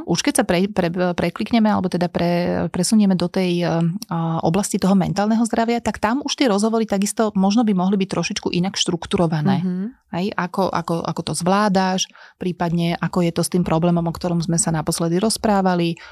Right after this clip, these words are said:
Speaker 1: čo robíš preto, aby si bol v pohode, kedy vypínaš a tak
Speaker 2: Mhm.
Speaker 1: ďalej, aký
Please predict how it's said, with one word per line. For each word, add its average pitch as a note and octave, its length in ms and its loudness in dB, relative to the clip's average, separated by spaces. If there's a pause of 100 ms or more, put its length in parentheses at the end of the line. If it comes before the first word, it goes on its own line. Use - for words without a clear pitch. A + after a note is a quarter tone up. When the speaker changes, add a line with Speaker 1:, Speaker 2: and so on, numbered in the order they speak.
Speaker 1:
čo - 140 -2
robíš F3 280 -2
preto, E3+ 280 -4
aby D#3+ 180 -4
si E3 140 -2
bol D#3+ 160 -2
v - 100 -16
pohode, G3+ 440 2 (140)
kedy E3 280 -2
vypínaš F#3+ 840 0
a E3 140 -4
tak - 160 2
Speaker 2:
Mhm. G3+ 60 8
Speaker 1:
ďalej, F#3 240 4
aký G3+ 200 0